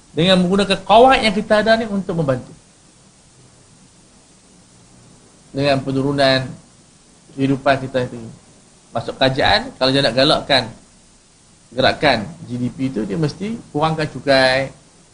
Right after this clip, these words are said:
dia banyakkan sokongan dari sudut apa ada subsidi dan seumpama dengan dia. Tapi nampak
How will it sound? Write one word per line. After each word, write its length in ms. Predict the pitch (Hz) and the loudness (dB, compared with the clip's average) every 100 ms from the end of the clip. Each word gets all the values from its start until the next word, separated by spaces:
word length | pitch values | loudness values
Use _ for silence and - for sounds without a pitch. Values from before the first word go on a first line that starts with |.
| _ _ _ - | _ _ _ -8
dia 80 | 120 | 0
banyakkan 560 | 127 160 147 - 127 131 - - _ _ _ _ _ | 2 4 2 0 -2 -4 -14 -20 _ _ _ _ _
sokongan 480 | 151 143 156 143 117 - - _ _ - _ | -4 0 2 0 -2 -10 -20 _ _ -20 _
dari 160 | 127 | -8
sudut 400 | 117 135 135 131 - - | -4 0 2 0 -4 -2
apa 260 | 127 127 127 | -2 2 2
ada 160 | 127 123 | 4 2
subsidi 480 | - - 131 131 | 0 -2 -2 0
dan 160 | 131 123 | 0 -2
seumpama 400 | 123 123 120 120 | -4 -6 -4 -4
dengan 240 | 110 95 | -6 -10
dia. 120 | - - - _ _ _ _ _ - _ _ _ - | -14 -18 -20 _ _ _ _ _ -20 _ _ _ -18
Tapi 160 | 107 135 131 | -6 -4 -2
nampak 400 | 123 131 - | -2 -4 -6